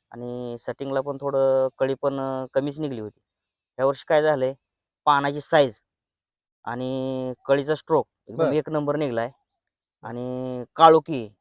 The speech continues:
Speaker 1: एक नंबर, आर-, अप्रतिम क्वा-, क्वालिटीची काळोखी आहे झाडावर.
Speaker 2: काळोखी.
Speaker 1: एक नंबर झाडाची क्वालिटी.
Speaker 2: बरं. मागच्या वर्षीच्या तुलनेत आणि ह्या वर्षीच्या तुलनेत जे आपला केमिकल डोस वगैरे बाकीचा आ-, इतर जो खर्च होता,
Speaker 1: आता
Speaker 2: तो कसा आहे, म्हणजे कमी आहे का जास्त आहे?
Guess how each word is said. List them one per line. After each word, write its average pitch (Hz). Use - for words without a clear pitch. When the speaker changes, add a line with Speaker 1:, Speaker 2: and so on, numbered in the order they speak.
Speaker 1:
एक 151
नंबर, 151
आर-, 143
अप्रतिम 151
क्वा-, 147
क्वालिटीची 131
काळोखी 131
आहे 101
झाडावर. 143
Speaker 2:
काळोखी. 101
Speaker 1:
एक 131
नंबर 127
झाडाची 123
क्वालिटी. 104
Speaker 2:
बरं. 123
मागच्या 151
वर्षीच्या 196
तुलनेत 190
आणि 160
ह्या 170
वर्षीच्या 170
तुलनेत 147
जे 143
आपला 180
केमिकल 180
डोस 185
वगैरे 170
बाकीचा 170
आ-, 175
इतर 175
जो 190
खर्च 180
होता, 151
Speaker 1:
आता 120
Speaker 2:
तो 196
कसा 196
आहे, 180
म्हणजे 165
कमी 180
आहे 202
का 202
जास्त 196
आहे? 143